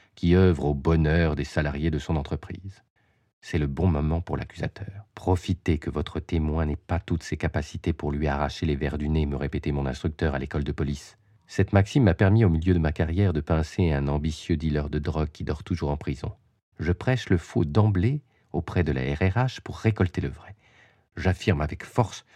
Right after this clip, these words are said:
que c'est Laura qui est la meilleure vendeuse. Vanessa me contredit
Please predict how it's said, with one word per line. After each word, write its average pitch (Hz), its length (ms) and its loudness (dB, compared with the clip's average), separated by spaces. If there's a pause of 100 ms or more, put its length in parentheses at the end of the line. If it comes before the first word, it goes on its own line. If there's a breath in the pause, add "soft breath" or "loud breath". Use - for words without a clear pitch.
(200 soft breath)
que 87 100 -4
c'est 82 160 0
Laura 80 360 4
qui - 120 -8
est 73 40 0
la 71 60 0
meilleure 69 260 -2
vendeuse. 67 560 -8
Vanessa 73 340 -2
me 67 100 -2
contredit 76 560 -4